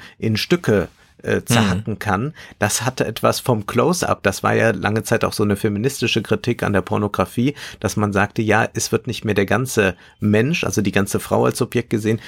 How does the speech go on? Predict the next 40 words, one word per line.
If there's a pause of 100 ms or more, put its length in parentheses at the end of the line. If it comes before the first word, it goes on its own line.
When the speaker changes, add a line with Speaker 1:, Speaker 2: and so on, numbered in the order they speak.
Speaker 1:
sondern
sie
wird
in
kleine
Stücke
durch
die
Close-ups
Speaker 2:
Ja.
Speaker 1:
zerhackt. (220)
Das
findet
jetzt,
äh,
gleichermaßen
auch
bei
Männern
statt. (280)
Und
wir
haben
ja
auch
ein
bisschen,
äh, (400)
ja, (140)
Trend
kann
man
wohl
da
nicht
sagen,
aber
es
gibt
zumindest